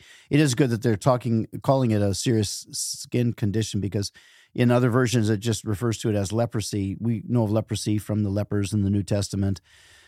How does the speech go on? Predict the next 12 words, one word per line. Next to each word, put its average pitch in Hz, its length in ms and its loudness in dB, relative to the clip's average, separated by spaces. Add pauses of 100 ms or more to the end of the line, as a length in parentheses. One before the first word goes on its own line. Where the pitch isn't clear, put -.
(140)
And 120 220 4
leprosy, 165 720 4
we 147 240 4
think 147 220 2
of 127 120 4
as 120 240 4
today, 120 420 2
I 110 40 -2
mean, 113 160 4
today 143 260 4
there 117 220 4
is 101 340 2